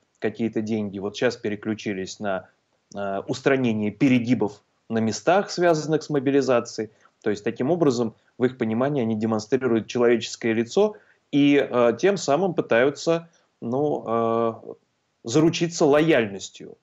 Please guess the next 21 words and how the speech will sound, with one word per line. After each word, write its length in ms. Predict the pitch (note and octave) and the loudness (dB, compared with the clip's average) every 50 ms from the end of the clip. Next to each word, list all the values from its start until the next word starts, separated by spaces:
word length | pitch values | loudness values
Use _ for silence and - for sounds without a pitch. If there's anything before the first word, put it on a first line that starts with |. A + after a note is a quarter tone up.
| _ - | _ -16
определенной 640 | - - - G#2 G2+ G2+ G#2+ A2 B2 C3+ C3 A#2+ G#2+ | -14 -10 -10 -10 -6 -6 -4 -4 -4 -4 -4 -6 -4
части 320 | - B2 A2+ G2+ - - | -4 -6 -6 -6 -8 -10
населения 480 | G#2+ A2 G#2 - D#3 F3+ A3 A3+ G#3 D3 | -10 -10 -8 -4 -4 -2 -2 0 -2 -2
к 80 | A2+ A2 | -2 -2
действиям 480 | G#2+ B2+ D3 C3 - - D3 D3 C#3 - _ _ _ | 0 0 0 0 -2 -2 -2 -2 -2 -6 _ _ _
власти. 420 | A#2 A#2 A2+ G2 E2+ - - - _ | -2 0 0 0 -2 -6 -14 -20 _
То 60 | - | -20
есть 120 | D#2+ - - | -18 -16 -12
они 120 | F#2+ A2 C3 | -10 -8 -6
таким 320 | B2+ A2+ - - G#2+ A#2+ | -6 -6 -6 -6 -6 -4
образом 380 | C#3 C3+ C3+ A#2+ A2+ A2+ G#2 - _ _ _ _ _ | 0 0 0 0 0 -4 -6 -10 _ _ _ _ _
обеляют 680 | - B2+ A#2 C3+ C#3 C#3+ C3+ A2+ G2+ F#2+ F2 - - | -2 0 2 2 4 4 4 4 2 0 -2 -6 -12
власть. 360 | F#2+ E2+ D#2 D2+ - - - _ _ _ - - - - - - _ _ _ _ | -16 -14 -14 -16 -18 -20 -20 _ _ _ -20 -20 -20 -20 -20 -20 _ _ _ _
Что 240 | - - - D#3 D3+ | -14 -2 0 0 4
касается, 1040 | D3+ E3 C#3+ - - E3 D#3+ D#3 D#3 D3+ - - - D3 D3 D3 C#3+ C#3+ B2+ A#2+ A2 G#2+ | 4 4 2 4 2 4 4 4 4 2 -2 -2 0 2 4 4 4 2 2 -2 -6 -6
э, 420 | A#2+ B2 B2 B2 B2 B2+ B2+ B2 B2+ | -4 -2 0 0 2 2 2 0 0
телефонов 560 | - C#3+ D3 C#3 C#3 D#3+ F3 F3+ F3 D#3+ - | 0 0 0 0 0 0 0 0 -2 -4 -2
мобильных, 600 | C#3+ C#3 A#2+ B2 C3 A#2+ G#2+ G2+ G2+ G2+ F#2+ - - | -2 -2 -2 0 -2 -2 -2 -4 -8 -10 -12 -10 -6
ну, 340 | A#2+ C3+ C#3 C3+ B2+ C3 - _ _ _ _ _ _ _ | -4 -2 -2 -2 -2 -6 -10 _ _ _ _ _ _ _
при 180 | - C#3 C#3+ C#3+ | 0 0 0 0
всей, 600 | C#3 - - - D#3+ D3 C3+ C3 A#2+ A2+ - | -4 -4 0 2 2 2 2 0 -2 -6 -10